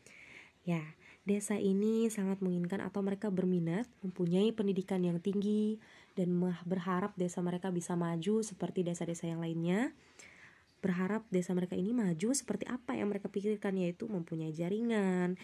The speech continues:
mempunyai listrik, yang pastinya anak-anak mereka itu mempunyai pendidikan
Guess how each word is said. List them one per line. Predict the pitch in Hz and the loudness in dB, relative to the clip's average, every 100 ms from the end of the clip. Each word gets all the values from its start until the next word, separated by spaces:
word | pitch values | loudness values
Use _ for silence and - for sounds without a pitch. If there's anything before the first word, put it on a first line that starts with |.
| - - | -14 -10
mempunyai | 170 160 165 165 165 | -6 -4 -2 0 0
listrik, | 185 208 - 226 208 196 | 0 0 2 4 4 0
yang | 180 | -4
pastinya | 170 170 180 175 220 294 320 - - - - | -4 -4 -2 0 0 -2 -4 -12 -20 -20 -6
anak-anak | 202 214 233 208 208 | -2 -2 -2 -4 -2
mereka | 208 202 | -4 -2
itu | 196 196 247 | -2 0 -2
mempunyai | 202 196 180 170 170 202 233 | 0 2 2 2 2 2 0
pendidikan | 214 202 190 196 | 0 0 0 0